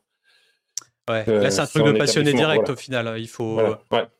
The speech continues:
Speaker 1: il faut que ça soit dans le sang et que, et qu'on puisse se projeter directement. Surtout
Speaker 2: Mm.
Speaker 1: que l'achat d'un alambic, ça doit être ultra cher, euh, peut-être l'une des plus grosses dépenses. Euh, et tu sais même pas si tu vas kiffer ça, euh, avant de,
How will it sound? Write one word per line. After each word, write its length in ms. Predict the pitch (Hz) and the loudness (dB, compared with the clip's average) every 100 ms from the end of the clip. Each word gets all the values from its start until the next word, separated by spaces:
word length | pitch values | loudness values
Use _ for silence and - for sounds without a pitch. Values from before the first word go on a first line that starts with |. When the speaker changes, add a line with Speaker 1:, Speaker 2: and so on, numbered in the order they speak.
| _ | _
Speaker 1:
il 60 | 113 | -10
faut 80 | 123 | -6
que 60 | |
ça 100 | - | -4
soit 160 | 127 143 | -2 -2
dans 120 | 127 | -2
le 60 | 135 | -2
sang 320 | - 165 156 | -2 -2 0
et 100 | 147 | 0
que, 440 | - 120 117 117 | 0 0 0 0
et 40 | 113 | -2
qu'on 160 | 120 | -6
puisse 240 | 117 131 - | -12 -10 -8
se 120 | 127 | -8
projeter 420 | 120 123 - 127 | -10 -10 -8 -10
directement. 560 | 120 120 117 - 120 127 | -6 -6 -6 -8 -6 -6
Surtout 240 | - 117 | -4 -4
Speaker 2:
Mm. 40 | 107 | 0
Speaker 1:
que 80 | |
l'achat 200 | 143 127 | 0 0
d'un 160 | 139 127 | -2 0
alambic, 420 | 131 131 131 147 | 0 0 -2 -6
ça 120 | - | -6
doit 100 | 117 | -4
être 120 | 113 - | -6 -6
ultra 340 | 139 - 135 | -8 -4 -4
cher, 320 | 123 151 151 | -2 -2 -2
euh, 80 | 131 | -2
peut-être 280 | 113 117 - | -4 -8 -6
l'une 100 | 127 | -6
des 100 | 117 | -6
plus 140 | 120 | -6
grosses 240 | 120 123 117 | -8 -8 -6
dépenses. 540 | 123 120 147 160 - - _ _ _ | -8 -6 -6 -6 -10 -14 _ _ _
Euh, 640 | 110 113 113 113 113 113 113 | -6 -4 -4 -4 -4 -4 -4
et 120 | 120 | -6
tu 140 | 117 | -6
sais 140 | 117 120 | -6 -4
même 160 | 120 | -4
pas 140 | 117 131 | -4 -6
si 140 | - | -8
tu 160 | - 113 | -12 -8
vas 300 | 110 104 104 | -6 -6 -8
kiffer 360 | - - - | -14 -20 -14
ça, 360 | 113 123 120 117 | -12 -10 -8 -8
euh, 160 | 107 117 | -8 -8
avant 260 | 113 110 113 | -10 -12 -12
de, 160 | 113 | -14